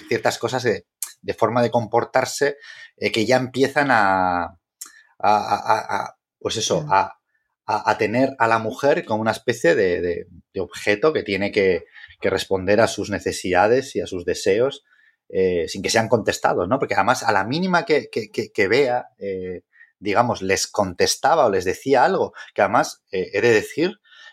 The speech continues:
Speaker 1: eh, que Marina contestaba, eh, cuando estaba como Bea, contestaba de forma muy suave realmente.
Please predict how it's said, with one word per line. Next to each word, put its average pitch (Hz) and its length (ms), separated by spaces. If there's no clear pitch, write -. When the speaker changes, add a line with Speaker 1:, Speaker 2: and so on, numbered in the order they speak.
Speaker 1:
eh, 101 160
que 113 100
Marina 104 360
contestaba, 107 760
eh, 87 800
cuando 92 220
estaba 107 300
como 101 400
Bea, 110 200
contestaba 98 340
de - 80
forma 139 200
muy 107 200
suave 107 460
realmente. 85 640